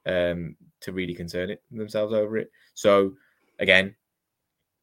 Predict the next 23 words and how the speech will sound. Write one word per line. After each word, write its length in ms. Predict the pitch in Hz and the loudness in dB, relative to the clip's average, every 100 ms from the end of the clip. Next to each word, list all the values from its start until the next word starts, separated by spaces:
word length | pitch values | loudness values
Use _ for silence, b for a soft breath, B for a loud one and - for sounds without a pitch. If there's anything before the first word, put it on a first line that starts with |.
| - - | -16 -4
read 220 | 104 110 | 0 2
what 160 | 98 85 | 2 0
you 60 | |
can 240 | 92 107 95 | 0 -2 -2
into 200 | 95 90 | -6 -6
the 80 | 87 | -4
numbers, 380 | 107 92 87 | -4 -2 -4
and 100 | 95 | -4
I 60 | 90 | -4
know 220 | 92 90 | -2 -2
I 40 | 87 | -2
use 300 | 87 110 110 | -2 -6 -2
data 300 | 85 65 82 | -2 -2 -4
as 100 | 85 | -6
a 40 | |
bit 160 | 80 65 | -6 -6
of 80 | 87 | -8
a 40 | |
tool 260 | 82 82 82 | -10 -10 -8
to, 280 | 80 67 - - | -6 -6 -8 -14
to 100 | - | -14
kind 180 | 90 | -8
of 120 | 85 | -8